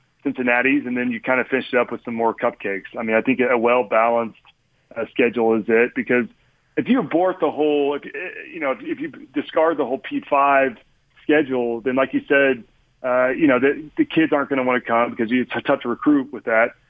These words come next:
And then second of all, of course, B Y U, they wanna be in a P five program, and so, uh, you, their whole purpose is to go out there and show they can compete with the big boys. And so if you're not, if you don't have those guys on your schedule, then, uh, you can't show the country that you deserve to be in a, in a P five conference. So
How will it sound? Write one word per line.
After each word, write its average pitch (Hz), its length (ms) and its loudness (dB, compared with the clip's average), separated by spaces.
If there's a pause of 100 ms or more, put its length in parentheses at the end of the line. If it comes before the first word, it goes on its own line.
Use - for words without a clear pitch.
(200)
And 139 160 4
then 143 120 2
second 185 220 2
of 147 60 0
all, 151 320 4 (260)
of 135 80 -16
course, 185 260 -2
B 151 100 -4
Y 156 120 4
U, 170 460 0
they 156 120 0
wanna 170 220 2
be 147 100 -2
in 135 80 0
a 123 40 -2
P 123 200 -6
five 120 300 0
program, 127 560 -2
and 131 200 -4
so, 135 360 2 (460)
uh, 131 220 -4
you, 156 380 0
their 143 180 2
whole 151 160 2
purpose 160 380 -2
is 127 140 -2
to 127 80 -2
go 127 80 0
out 135 120 0
there 131 100 -2
and - 80 -4
show 135 120 0
they 135 120 2
can 135 140 -14
compete 175 300 -4
with 175 100 0
the 120 60 -8
big 117 180 -2
boys. 98 280 -8 (140)
And 117 160 -10
so 131 160 4
if 127 80 -2
you're 131 100 2
not, 143 280 2
if - 80 -14
you 143 60 -4
don't 151 140 0
have 139 120 2
those 131 140 0
guys 135 200 2
on 127 80 -2
your 120 100 -6
schedule, 143 380 0
then, 113 240 -6 (420)
uh, 117 60 -6
you 117 180 -6
can't 123 220 -2
show 127 140 -2
the 117 80 -2
country 123 340 0
that 113 60 -4
you 113 120 -2
deserve 110 380 0
to 95 40 -16
be 127 200 0
in 104 80 -6
a, - 20 -6
in 104 240 -10
a 98 60 -12
P 110 160 -10
five 101 240 -4
conference. 101 420 -4
So 127 240 2